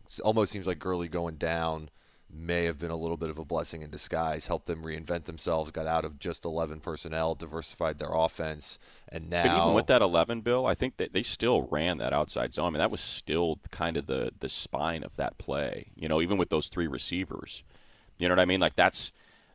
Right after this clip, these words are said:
Speaker 2: in, in, in, I, I guess if you wanna talk about, you know, getting out of eleven and, and getting into twelve, then I, I think that's,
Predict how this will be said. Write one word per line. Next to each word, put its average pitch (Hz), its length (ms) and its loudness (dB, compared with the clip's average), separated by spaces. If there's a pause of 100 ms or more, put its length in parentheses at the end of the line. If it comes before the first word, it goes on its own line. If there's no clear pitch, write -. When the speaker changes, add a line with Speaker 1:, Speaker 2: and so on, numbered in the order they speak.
Speaker 2:
in, 90 180 -4
in, 90 360 -2
in, 85 300 -2 (460)
I, - 80 -8 (120)
I 78 60 -4
guess 98 340 8
if 92 100 -4
you 90 60 4
wanna 82 140 2
talk 80 260 2
about, 78 280 2
you 87 100 -4
know, 76 80 2
getting 85 280 0
out 78 120 4
of 71 60 -2
eleven 76 440 4
and, 73 280 -6
and 73 160 -8
getting 80 260 -2
into 78 160 -4
twelve, 76 600 2 (800)
then 80 400 2 (140)
I, - 180 -6
I 71 40 -8
think 82 200 -2
that's, - 420 0